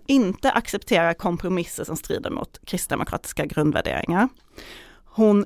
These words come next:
garanterar inte att hon slutför en förhandling som påbörjas. Varje förhandlingsrum har en dörr som man kan gå ut igenom.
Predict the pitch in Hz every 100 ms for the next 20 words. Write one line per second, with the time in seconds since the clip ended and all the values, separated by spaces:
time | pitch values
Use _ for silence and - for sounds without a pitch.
0 | - 196 208 208 214 - 302 220 170 180
1 | 220 302 339 - 185 202 - 185 - 175
2 | 175 - 208 240 226 131 - - 285 220
3 | 180 - 185 180 190 220 175 156 156 165
4 | 175 180 - 285 240 170 190 320 - -
5 | - - - _ _ - 196 233 240 208
6 | 226 269 277 277 233 185 180 180 220 240
7 | 240 220 156 170 170 214 160 165 - 170
8 | 175 180 185 208 - 190 254 403 - -
9 | 294 208 - - -